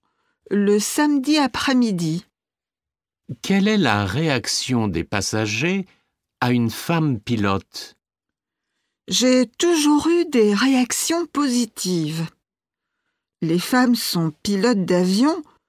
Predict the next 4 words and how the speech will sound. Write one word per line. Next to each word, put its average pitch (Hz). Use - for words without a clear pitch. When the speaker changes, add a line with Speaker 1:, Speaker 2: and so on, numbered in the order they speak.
Speaker 1:
depuis 202
longtemps. 277
Les 165
femmes 233